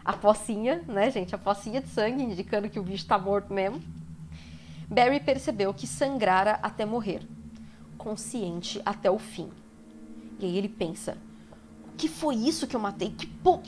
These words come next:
E aí ele ia falar, "Que porra é essa?", né? Do túnel lá fora, outro uivo cortante ressoou no ar abafado, acompanhado por um segundo,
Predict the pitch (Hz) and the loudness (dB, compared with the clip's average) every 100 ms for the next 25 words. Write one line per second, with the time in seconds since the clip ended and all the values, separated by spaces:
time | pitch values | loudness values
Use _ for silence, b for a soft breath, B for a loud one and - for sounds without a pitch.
0 | - - - - 208 175 214 214 220 214 | -14 -14 -14 -4 2 4 6 4 4 2
1 | 220 294 - - - - - - - 330 | 4 0 -2 -10 -10 -10 -12 -12 8 8
2 | 330 349 277 285 - 190 - 202 254 - | 10 10 12 10 6 -2 6 8 8 6
3 | B B B B B B B B B B | B B B B B B B B B B
4 | - 220 294 294 294 285 285 294 254 208 | -6 2 2 4 6 10 10 8 6 6
5 | 220 214 254 262 269 285 - 226 233 220 | 6 6 8 6 6 0 0 0 0 -2
6 | - 330 302 - 220 226 262 233 247 - | 0 4 4 4 2 0 -2 -2 -2 0
7 | 302 196 214 220 240 285 220 214 220 254 | 2 4 4 2 0 4 6 6 4 0
8 | - 196 185 165 - - - 247 254 240 | 4 4 4 2 -6 -6 -4 -2 2 4
9 | 196 196 214 226 - 208 208 - 180 170 | 6 4 2 -4 0 0 -2 -6 -6 -2
10 | 185 196 220 | -2 -2 -4